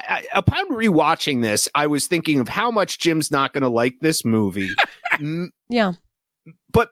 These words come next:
Speaker 1: mainly for, and I found myself thinking, like, "Jim, where are the character arcs?
Speaker 3: Yeah.
Speaker 1: Where, other than Julia Roberts, this is almost like a, a, a film which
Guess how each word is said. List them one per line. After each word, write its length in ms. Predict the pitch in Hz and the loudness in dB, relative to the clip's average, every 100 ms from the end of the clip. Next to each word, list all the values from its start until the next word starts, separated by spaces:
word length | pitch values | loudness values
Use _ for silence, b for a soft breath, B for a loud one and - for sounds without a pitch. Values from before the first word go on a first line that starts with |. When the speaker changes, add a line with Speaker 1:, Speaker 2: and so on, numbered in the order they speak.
| 180 | 0
Speaker 1:
mainly 580 | 175 233 320 349 285 | 2 4 4 4 2
for, 520 | 220 - 156 139 139 - | 2 4 6 6 4 0
and 140 | 170 175 | 0 0
I 80 | |
found 200 | 190 196 | 0 2
myself 320 | 180 170 160 139 | 2 2 0 2
thinking, 340 | 180 175 160 | 0 2 2
like, 180 | 151 131 | 2 2
"Jim, 200 | 262 262 B B | 2 2 B B
where 360 | 135 247 302 320 | 2 4 6 6
are 60 | |
the 100 | 294 | 4
character 580 | - 185 170 147 - 92 | 0 0 0 -2 -2 -6
arcs? 440 | 85 - - - B B | -6 -10 -8 -8 B B
Speaker 3:
Yeah. 240 | 220 214 208 | 4 4 6
Speaker 1:
Where, 360 | 240 349 349 160 190 | 6 6 4 2 0
other 240 | 247 359 | 2 0
than 200 | 320 285 | 2 0
Julia 380 | 202 233 233 196 | 4 4 6 6
Roberts, 800 | 147 156 156 127 107 - - - B B B | 4 2 4 2 2 0 -2 -4 B B B
this 260 | 170 285 | 2 4
is 140 | 370 330 | 4 4
almost 320 | 311 285 - | 6 4 4
like 220 | 214 190 | 0 0
a, 180 | - 170 - | -2 -4 -2
a, 120 | 160 165 _ _ | -2 -2 _ _
a 80 | 151 | -4
film 760 | - - 196 185 180 160 151 - - - - - | 0 2 4 6 4 4 0 -4 -20 -20 -20 2
which 240 | 185 180 | 2 2